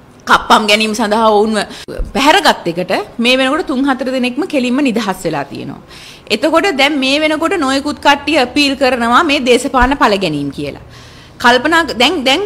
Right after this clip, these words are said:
පහුගිය කාලෙම කියාගෙන ආවේ මේ අල්ලපු ළමයි එකොළොස් දෙනාම කොටි කියලා. මේ උසාවියෙන්ම ඔප්පු කරලා පෙන්නුවා මේ ළමයි කොටි නෙවෙයි, සාමාන්‍ය පවුල් වල ඉන්න සාමාන්‍ය, අ, අම්මලා තාත්තලාගේ හොඳට ඉගෙන ගත්ත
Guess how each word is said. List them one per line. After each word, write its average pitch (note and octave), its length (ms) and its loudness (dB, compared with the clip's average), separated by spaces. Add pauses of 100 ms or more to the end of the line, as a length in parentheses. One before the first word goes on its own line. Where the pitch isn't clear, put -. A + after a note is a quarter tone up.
(240)
පහුගිය C#4+ 420 -2
කාලෙම D4+ 400 2
කියාගෙන D4 360 0
ආවේ E4+ 160 -2
මේ D#4+ 160 -4
අල්ලපු C4+ 280 0
ළමයි C#4 280 0
එකොළොස් C4+ 240 -4
දෙනාම D4 240 0
කොටි A3 220 0
කියලා. C#3+ 340 -8 (920)
මේ D#3+ 200 -10 (140)
උසාවියෙන්ම E4 640 2
ඔප්පු C4+ 280 -4
කරලා B3 220 0
පෙන්නුවා A3 320 -4
මේ B3+ 140 -4
ළමයි G#3+ 240 -2
කොටි B3 320 -4
නෙවෙයි, G3 240 -4
සාමාන්‍ය G#3+ 540 0
පවුල් F3+ 260 0
වල F3+ 100 -4
ඉන්න A#3 160 -6
සාමාන්‍ය, G#3 540 0 (480)
අ, - 120 -4 (160)
අම්මලා G3 340 2
තාත්තලාගේ G3 580 -2
හොඳට A#3+ 260 -4
ඉගෙන G#3 220 -4
ගත්ත A3 200 -2